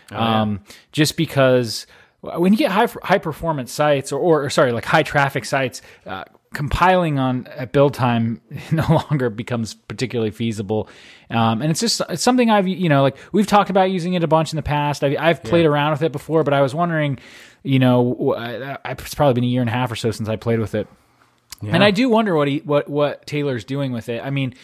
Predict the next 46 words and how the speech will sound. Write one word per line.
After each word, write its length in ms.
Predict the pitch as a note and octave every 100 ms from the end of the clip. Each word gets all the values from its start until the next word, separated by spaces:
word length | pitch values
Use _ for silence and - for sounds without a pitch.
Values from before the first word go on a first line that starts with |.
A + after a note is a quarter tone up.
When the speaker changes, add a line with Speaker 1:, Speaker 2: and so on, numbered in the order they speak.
| -
Speaker 2:
it, 160 | - C#3+
it's, 180 | E3 D3
it's 260 | D#3 F3+ B2+
there. 320 | D3+ E3+ D#3
It 80 | D3
seems 240 | D3+ C3+
to 40 |
be 120 | C#3 C3
working 480 | C3+ C3+ C3+ C3
just 180 | A#2+ A#2+
the 100 | B2
way 200 | B2 C#3
it 80 | A#2+
Speaker 1:
Yeah. 120 | A2
Speaker 2:
was 140 | C3 A2+
before. 460 | A#2 C3 C3+ B2+ - - - -
Um, 440 | B2 A#2 A2 G#2+ - - -
but 80 |
he's 160 | C#3+ B2+
been 220 | D#3+ F3
giving 280 | D#3 D3+ D3
all 220 | C#3+ C#3+
of 80 | C3
his 320 | A2+ B2 G#2+
kind 160 | - C3+
of 80 | A#2
attention, 480 | - - C#3 - B2
I 100 | A2+
think, 380 | - A#2+ A2+
to 580 | - - A#2+ A#2 A2+ A2+
Forge, 840 | G#2+ - B2+ B2 A#2+ A#2 A2+ G2+ - - - _ -
um, 300 | A#2 A2 G#2+
Speaker 1:
Oh, 160 | G#2+
yeah. 240 | G#2 G2 F#2 - -
Speaker 2:
and, 180 | C#3 A#2+
and 220 | B2 C3
other, 340 | A#2+ B2+ B2 B2
other 240 | C3+ C3+ C3+
things. 340 | A#2 G#2+ G#2
So 100 | B2
I, 180 | A#2+ A#2
I 40 |
kinda 240 | - C#3 C3+
wonder 320 | B2+ B2+ A#2+
what 220 | A#2 -
the, 340 | A2+ A2 G#2+